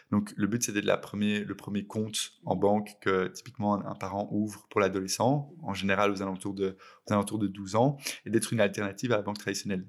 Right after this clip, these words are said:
Speaker 1: Normalement, euh, aujourd'hui, la plupart, dans la plupart des cas, le parent va ouvrir ça, euh, dans sa, dans sa banque
Speaker 2: Ouais.
Speaker 1: pour l'adolescent. Mais, mais en fait, c'est un produit purement transactionnel développé par les banques traditionnelles pour les ados.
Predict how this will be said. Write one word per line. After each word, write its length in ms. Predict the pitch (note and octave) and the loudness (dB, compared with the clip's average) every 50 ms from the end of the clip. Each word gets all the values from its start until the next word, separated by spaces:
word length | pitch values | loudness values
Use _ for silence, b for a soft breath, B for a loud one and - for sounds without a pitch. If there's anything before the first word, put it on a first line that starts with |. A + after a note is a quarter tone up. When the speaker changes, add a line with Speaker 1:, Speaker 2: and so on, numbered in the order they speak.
| - G#2 | -10 -10
Speaker 1:
Normalement, 560 | G2+ G2 G2+ G2 G2 G#2 A2 B2 B2+ B2 B B B B B - - | -6 0 0 2 4 6 6 6 6 4 B B B B B -2 2
euh, 120 | G2+ G2 - | 2 2 2
aujourd'hui, 360 | F#2+ F#2 F#2+ F#2 F2+ A2 A#2+ | 2 -2 -4 -6 -2 2 4
la 80 | A2 G2+ | 4 2
plupart, 360 | - - G2+ F#2 - - - | 2 -2 -10 -8 -8 -8 -6
dans 100 | G2 G2 | -6 -6
la 60 | F#2+ F2+ | -8 -8
plupart 240 | - - G2+ G2+ F#2 | -4 -2 -2 -2 -2
des 80 | F#2 | -4
cas, 180 | - - - A#2+ | -2 2 2 2
le 100 | A2 G#2 | 2 2
parent 280 | - F2+ F2+ G#2 A2 G#2+ | -2 -4 -4 -4 -6 -6
va 140 | G#2 G2 F#2+ | -4 -6 -6
ouvrir 240 | F#2 G2 G2 - - | -6 -8 -10 -8 -2
ça, 260 | - G#2+ G2 G2 B B B B _ - B2+ | 0 0 0 0 B B B B _ -12 -10
euh, 60 | G2 | -6
dans 120 | G2+ G2 F#2+ | -4 -4 -4
sa, 320 | - - G2 G2 - - - | 0 0 -2 -2 -2 -10 -14
dans 60 | G#2 F#2 | -12 -12
sa 180 | - - G2+ | -12 -12 -6
banque 360 | F#2 G2+ G#2+ A#2 B2+ C3 C3 - - | 2 4 6 8 8 6 4 0 -12
Speaker 2:
Ouais. 60 | - - | -12 0
Speaker 1:
pour 100 | - G#2+ | 4 4
l'adolescent. 600 | G2 F#2+ F#2+ F#2+ F#2+ F2+ - - B2+ C#3+ C#3+ B B B B B B | 6 6 4 0 0 0 0 2 2 0 0 B B B B B B
Mais, 160 | A2 G#2+ - - | 4 4 4 4
mais 160 | A2 G#2+ G#2 | 2 2 2
en 60 | G#2 G#2 | 2 4
fait, 160 | - C#3+ - | 4 4 4
c'est 100 | - A#2 | 6 4
un 80 | G#2+ | 4
produit 220 | G#2 - G#2+ A#2 B2 | 2 0 -4 -4 -2
purement 260 | A#2+ A#2+ A2+ A2+ A2+ | -2 0 0 0 -2
transactionnel 580 | A2 - - G#2+ G#2 G2+ - - G#2+ G#2+ G2+ G2 | -2 -4 -2 0 0 0 0 0 2 2 2 2
développé 340 | F#2+ G2+ G2+ G2+ G2+ - - | 0 -8 -10 -8 -6 -6 -4
par 140 | - G2+ F#2+ | -2 -4 -4
les 60 | F#2+ | -4
banques 200 | G2 G2+ G2 - | -4 -8 -8 -10
traditionnelles 560 | - - G2+ F#2+ F#2 - - G2 G#2+ G#2+ G#2 | -10 -10 -8 -8 -8 -8 -4 -4 -4 -4 -4
pour 140 | - - G2 | -8 -10 -10
les 100 | F#2+ F#2 | -6 -6
ados. 340 | F2 F2 G#2+ A#2+ B2+ B2 | 0 4 6 6 4 4